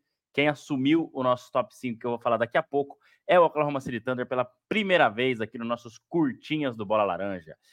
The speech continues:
Então, começando mais um Curtinhas do Bola Laranja, décima edição. Vou falar aqui da, do resumo da semana doze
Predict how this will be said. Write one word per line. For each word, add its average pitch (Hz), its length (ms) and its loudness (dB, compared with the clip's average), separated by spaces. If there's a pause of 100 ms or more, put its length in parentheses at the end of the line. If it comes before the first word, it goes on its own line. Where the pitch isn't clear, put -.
(200)
Então, 226 260 0 (120)
começando 202 400 0
mais 185 160 0
um 180 40 -8
Curtinhas 143 360 -6
do 131 40 -14
Bola 131 140 4
Laranja, 120 420 0
décima 117 680 0
edição. 131 520 -4 (160)
Vou 110 80 -8
falar 120 200 0
aqui 120 160 -8
da, 117 280 2
do 120 120 -12
resumo 131 500 -4
da 135 80 0
semana 131 400 -2
doze 120 680 -4